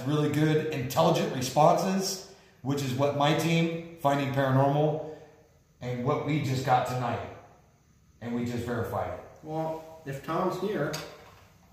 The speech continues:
Speaker 1: Is it possible?
Speaker 2: let's keep going.
Speaker 1: Let's keep going. Let's keep going. Sorry, folks. I had to mention that.
Speaker 2: Man, it's, I will say, whenever you, if you've never done Estes Method,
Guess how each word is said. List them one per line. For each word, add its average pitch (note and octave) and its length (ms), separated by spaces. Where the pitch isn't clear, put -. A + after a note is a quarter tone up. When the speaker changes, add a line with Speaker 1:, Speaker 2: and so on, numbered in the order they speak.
Speaker 1:
Is C3 160
it C3 100
possible? - 420
Speaker 2:
let's - 100
keep E3+ 180
going. D3 300
Speaker 1:
Let's C#3+ 120
keep D#3+ 180
going. F#3 300
Let's A2 100
keep C3 180
going. D#3+ 280
Sorry, F3+ 340
folks. F#3+ 340
I A#2 100
had C3+ 100
to B2+ 80
mention B2+ 260
that. G#2 400
Speaker 2:
Man, D3+ 220
it's, - 320
I E3 100
will G3+ 180
say, F#3+ 260
whenever F#3 320
you, A3+ 200
if F3 100
you've F#3+ 140
never A3 360
done G#3 280
Estes E3+ 420
Method, A#2+ 540